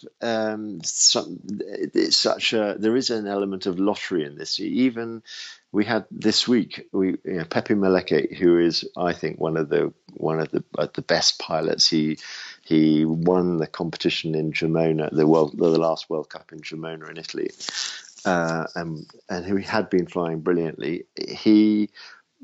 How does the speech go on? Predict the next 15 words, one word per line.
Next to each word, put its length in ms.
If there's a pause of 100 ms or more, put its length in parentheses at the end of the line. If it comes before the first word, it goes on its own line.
(220)
bombed 480
this 280
week, 440 (120)
um, 760
two 240
Ks 320
from 160
the 80
start 380
gate. 300
The 80
whole, 500
he, 260 (100)
he 340 (440)
did, 240